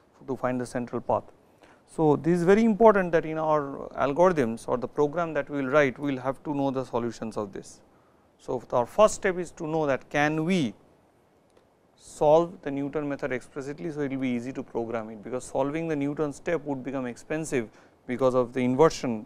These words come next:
that you would require of this matrix if you can't solve them explicitly.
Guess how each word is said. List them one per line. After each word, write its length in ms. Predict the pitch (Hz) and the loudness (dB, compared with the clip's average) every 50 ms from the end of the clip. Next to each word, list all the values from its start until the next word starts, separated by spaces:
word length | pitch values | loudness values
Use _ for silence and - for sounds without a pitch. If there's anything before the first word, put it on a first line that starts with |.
| - - | -12 -6
that 220 | 120 131 123 113 | -4 -2 -2 -2
you 60 | 127 120 | -2 -4
would 140 | 117 107 | -6 -6
require 300 | 113 113 - - 127 123 | -8 -10 -4 -2 0 2
of 140 | 127 123 117 | 2 2 0
this 180 | 123 120 - - | -2 -8 -6 -6
matrix 480 | 127 127 123 - - 123 107 - - - - - - _ _ - | -6 -6 -4 -4 -4 -4 -4 -4 -8 -16 -20 -20 -20 _ _ -14
if 100 | 123 120 | -10 -8
you 120 | 143 135 | -8 -6
can't 220 | - 139 131 131 123 | -4 -4 -4 -4 -4
solve 280 | - 123 117 117 117 | -2 -2 0 0 -2
them 140 | 131 139 131 | -4 -6 -6
explicitly. 680 | 120 - - - 131 127 113 - 131 - - 120 - | -8 -10 -10 -10 -10 -10 -8 -10 -12 -14 -12 -14 -16